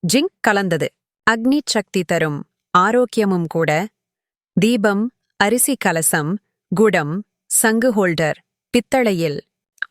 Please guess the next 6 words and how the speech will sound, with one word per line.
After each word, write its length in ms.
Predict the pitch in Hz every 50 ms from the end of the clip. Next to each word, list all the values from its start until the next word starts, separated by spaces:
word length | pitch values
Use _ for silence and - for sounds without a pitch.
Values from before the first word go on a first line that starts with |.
| 180 156
வைத்தா 380 | 180 180 233 233 - - 165 139 151 208 - _ _ _ _ _ -
சக்தி 400 | - - 202 - _ - - 254 247 202
நமக்குள் 400 | 170 170 175 160 - 185 175 165 -
சேரும். 360 | - 170 160 151 151 143 139 143 151 _ _ _ _ _ _ _ _ _ _ _ _ _ _ _ _ _ -
வெள்ளி, 360 | 165 196 185 185 190 202 240 285 - _ _ _ - - -
சந்திர 280 | 214 180 175 175 185